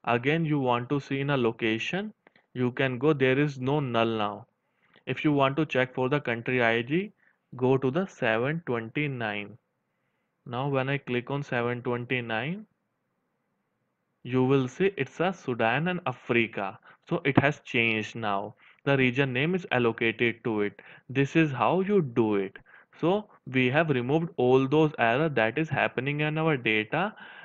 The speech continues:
and now our data is in complete form now.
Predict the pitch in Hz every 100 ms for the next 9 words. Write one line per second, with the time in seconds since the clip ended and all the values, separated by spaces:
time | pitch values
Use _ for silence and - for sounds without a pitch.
0 | - 120 160 143 120 127 190 - - -
1 | 120 147 135 117 110 147 165 - 123 160
2 | 180 131 117 113 123 135 135 - 120 127
3 | 113 101 104